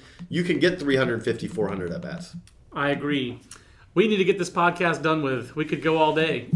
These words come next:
Speaker 2: and we will not do that. But we will come back tomorrow, presumably with Josh Norris, our own Ice Bear, uh, joining us to talk Yankees prospects tomorrow. So I'm gonna guess that there's not a lot of crossover appeal in today's podcast,
Speaker 1: No,
Speaker 2: Red
Speaker 1: oh, no,
Speaker 2: Sox,
Speaker 1: no, no, no.
Speaker 2: and the Yankees
Speaker 1: No, no, no,
Speaker 2: podcast
Speaker 1: no,
Speaker 2: tomorrow.
Speaker 1: no, no,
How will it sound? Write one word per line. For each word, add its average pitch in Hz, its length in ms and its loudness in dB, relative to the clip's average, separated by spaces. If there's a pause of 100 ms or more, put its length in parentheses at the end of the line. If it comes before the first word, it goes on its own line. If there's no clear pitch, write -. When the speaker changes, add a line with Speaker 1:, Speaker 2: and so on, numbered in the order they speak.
Speaker 2:
and 147 260 2
we 139 160 2
will 139 220 -2
not 135 240 0
do 135 140 -2
that. 113 400 -6
But 160 160 0
we 156 80 2
will 156 100 2
come 170 180 0
back 165 220 2
tomorrow, 151 640 0 (600)
presumably 226 560 4
with 190 200 2
Josh 180 440 2
Norris, 165 300 0
our 143 160 2
own 151 120 4
Ice 143 200 2
Bear, 127 460 -4 (400)
uh, 135 200 -2
joining 151 300 2
us 143 120 -2
to - 60 -12
talk 139 200 -4
Yankees 139 300 0
prospects 135 460 -4
tomorrow. 123 380 -4
So 139 140 -6
I'm 131 60 -4
gonna 139 140 0
guess 170 300 2
that 156 60 -6
there's 139 120 0
not 151 160 4
a 131 60 -2
lot 139 120 0
of - 100 -10
crossover 190 580 0
appeal 143 540 -6 (360)
in 131 120 -8
today's 220 360 6
podcast, 131 760 -4
Speaker 1:
No, 185 80 6
Speaker 2:
Red 185 180 6
Speaker 1:
oh, 160 180 10
no, 147 100 8
Speaker 2:
Sox, 139 60 4
Speaker 1:
no, 127 60 4
no, 113 200 2
no. 95 80 -2
Speaker 2:
and 147 120 0
the 160 60 4
Yankees 160 400 2
Speaker 1:
No, 156 120 0
no, 135 80 6
no, 127 80 2
Speaker 2:
podcast 139 160 2
Speaker 1:
no, - 40 -8
Speaker 2:
tomorrow. 113 360 -4
Speaker 1:
no, 90 60 -8
no, 85 80 -10